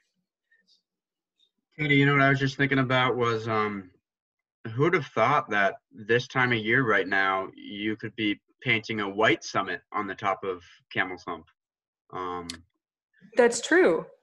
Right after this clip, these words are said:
Speaker 1: instead of a rocky one.
Speaker 2: Yeah. Yeah, you absolutely could.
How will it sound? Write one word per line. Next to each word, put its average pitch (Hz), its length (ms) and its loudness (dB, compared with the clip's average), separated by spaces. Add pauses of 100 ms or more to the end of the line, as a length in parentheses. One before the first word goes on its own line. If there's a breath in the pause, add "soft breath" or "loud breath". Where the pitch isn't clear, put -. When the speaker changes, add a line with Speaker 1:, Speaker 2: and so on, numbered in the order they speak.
(200)
Speaker 1:
instead 120 120 4
of 110 60 2
a 110 80 2
rocky 110 400 0
one. 82 320 -10 (1040 soft breath)
Speaker 2:
Yeah. 190 440 2 (600)
Yeah, 240 180 -2
you 196 200 -2
absolutely 220 500 -6
could. 196 320 -6